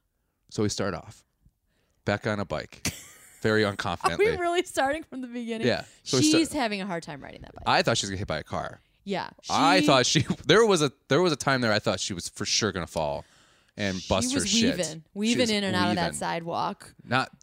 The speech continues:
Speaker 1: why make, why make these people do things they're not comfortable
Speaker 2: Yeah,
Speaker 1: with?
Speaker 2: her head. She's a tall lady. She's, like, hitting the
Speaker 1: She's a
Speaker 2: leaves.
Speaker 1: tall lady.
Speaker 2: Do you remember the movie While You Were Sleeping when the kid <laughs> in the, on the
Speaker 1: Yeah.
Speaker 2: bike, uh, <laughs> paper route kid slides on the ice?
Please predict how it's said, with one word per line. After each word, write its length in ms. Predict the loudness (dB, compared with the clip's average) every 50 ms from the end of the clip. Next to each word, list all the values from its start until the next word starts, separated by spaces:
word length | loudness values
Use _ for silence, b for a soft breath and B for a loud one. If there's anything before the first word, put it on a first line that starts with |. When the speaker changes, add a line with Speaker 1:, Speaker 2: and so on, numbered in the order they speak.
| -14 -6 0
Speaker 1:
why 220 | 2 4 4 4
make, 200 | 4 2 0 -2 0
why 200 | 0 2 2 2
make 160 | 0 -2 -2
these 140 | -4 -4 -2
people 260 | -2 -2 0 0 -2
do 140 | -2 -2 -2
things 240 | -2 -4 -4 -4
they're 100 | -6 -6
not 140 | -6 -8 -10
comfortable 360 | -10 -12 -12 -12 -12 -8 -4
Speaker 2:
Yeah, 260 | -2 -2 0 -2 -4 -4
Speaker 1:
with? 80 | -4 -4
Speaker 2:
her 180 | -2 -2 -2 -2
head. 440 | -4 -4 -2 -2 0 0 -2 -2 -4
She's 160 | -6 -4 -4
a 60 | -6
tall 300 | -6 -4 -2 -2 -2 0
lady. 260 | -2 -2 -4 -4 -6
She's, 160 | -8 -8 -8 -6
like, 160 | -6 -6 -6
hitting 220 | -6 -6 -6 -6 -6
the 60 | -4
Speaker 1:
She's 100 | -4 -2
a 20 |
Speaker 2:
leaves. 120 | -2 -2 -2
Speaker 1:
tall 180 | -2 -2 -2
lady. 280 | -2 -4 -4 -6 -8 -10 -10 -6
Speaker 2:
Do 100 | -2 0
you 120 | 2 2 2
remember 380 | 2 0 0 0 0 0 0
the 220 | 0 0 0 0 0
movie 420 | -2 -2 -2 -2 -2 -2 -2 -2
While 260 | -2 -2 0 0 0 0
You 100 | -2 -2
Were 80 | -4
Sleeping 500 | -4 -4 -4 -6 -6 -4 -6 -6 -6 -6
when 120 | -8 -8 -8
the 100 | -8 -8
kid 380 | -6 -6 -4 -4 -4 -4 -6
<laughs> 20 | -6
in 60 | -8
the, 120 | -8 -10 -12 -10 -8
on 140 | -8 -6
the 200 | -6 -6 -8 -8 B B B
Speaker 1:
Yeah. 220 | B 4 4 4 2 0
Speaker 2:
bike, 480 | 2 2 2 2 -2 -6 -12 -14 -10 -6 -2
uh, 360 | -2 0 0 0 0 -2 -4 -8 -10 -14 -12 -12
<laughs> 240 | -8 -6 -6 -2 0
paper 260 | 0 0 0 0 0
route 240 | 0 -2 -2 -4 -4
kid 240 | -2 -2 -2 -4 -4
slides 340 | -6 -4 -2 -2 -2 -2 -4
on 100 | -6 -6
the 140 | -4 -4 -4
ice? 360 | -4 -4 -6 -6 -8 -12